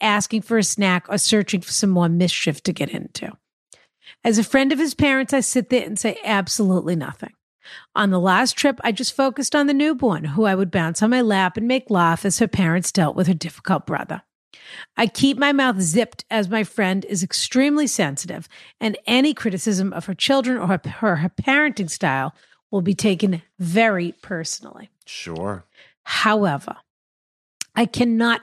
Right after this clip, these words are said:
Speaker 1: overstate how much this boy's poor behavior overtakes the entire weekend. We spend the full three days dealing with him, and it doesn't seem to me like anyone is having a good time. At least I know I'm not. Nonetheless,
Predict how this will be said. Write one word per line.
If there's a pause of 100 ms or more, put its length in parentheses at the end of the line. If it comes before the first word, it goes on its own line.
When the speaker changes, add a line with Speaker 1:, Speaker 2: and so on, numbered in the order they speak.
Speaker 1:
overstate
how
much
this
boy's
poor
behavior (380)
overtakes
the
entire
weekend. (420)
We
spend
the
full
three
days
dealing
with
him,
and
it
doesn't
seem
to
me
like
anyone
is
having
a
good
time. (440)
At
least
I
know
I'm
not. (520)
Nonetheless,